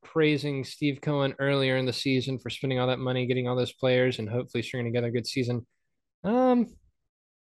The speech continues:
I'll be honest, I'm not, like, the biggest Mets fan, so it's kinda funny to see them fall to fourth.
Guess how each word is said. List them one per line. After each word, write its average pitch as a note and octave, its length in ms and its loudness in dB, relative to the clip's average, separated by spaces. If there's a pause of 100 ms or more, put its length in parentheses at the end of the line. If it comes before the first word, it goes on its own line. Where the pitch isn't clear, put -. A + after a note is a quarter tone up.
(500)
I'll G3 100 2
be G3+ 100 4
honest, G#3 240 2
I'm D#3 80 0
not, E3+ 140 2
like, D#3+ 180 -4
the C#3 80 -4
biggest D3 360 0
Mets E3+ 200 -2
fan, F3+ 280 0
so C3+ 140 -6
it's A#2 100 -8
kinda F3 240 -4
funny C3+ 280 -2
to A2+ 80 0
see - 180 -6
them A2+ 180 -2
fall B2 280 0
to - 80 -12
fourth. - 360 -10